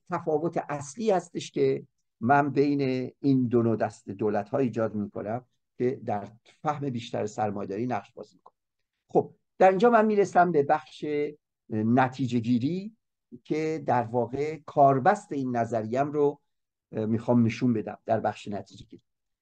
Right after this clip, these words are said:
برای نشون دادن کاربست این نظریه‌ای که آوردم، می‌خوام مس-، مفهوم جهانی شدن رو بررسی کنم، گلوبالیزیشن و دی گلوبالیزیشن، جهانی شدن و غیر جهانی شدن. نگاه می‌خوام بکنم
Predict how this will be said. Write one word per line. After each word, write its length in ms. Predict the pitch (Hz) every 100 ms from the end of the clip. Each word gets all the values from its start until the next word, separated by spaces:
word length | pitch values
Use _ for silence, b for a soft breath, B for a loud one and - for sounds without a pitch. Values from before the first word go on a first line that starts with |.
| _ _ -
برای 240 | - 262 294
نشون 280 | 208 226
دادن 260 | 214 214 254
کاربست 580 | - 196 180 196 233 208
این 180 | 196 170
نظریه‌ای 480 | 147 147 156 185
که 120 | 180 139
آوردم، 720 | 123 127 117 139 170 208 _ _ _ _ -
می‌خوام 400 | 143 214 214 165
مس-، 300 | 156 135 160
مفهوم 360 | 156 - 214
جهانی 560 | 185 135 147 151 143 143
شدن 460 | - 139 156 151
رو 220 | 110 92 - _ _ _ _ _ _ _ -
بررسی 460 | 123 110 107 - 104
کنم، 320 | 95 90 - -
گلوبالیزیشن 880 | 139 143 143 131 123 127 120 170 202
و 160 | 147
دی 220 | 120 147 117
گلوبالیزیشن، 760 | 110 95 92 90 92 - - _ _ _ _ -
جهانی 420 | 147 147 147 143
شدن 320 | - 143 196
و 120 | 170
غیر 280 | 143 160 120
جهانی 320 | 98 95 90
شدن. 260 | - - _ _ _ _ _ _ _ _ _
نگاه 340 | 175 220 294 285
می‌خوام 340 | 226 - 190
بکنم 460 | 175 175 151 135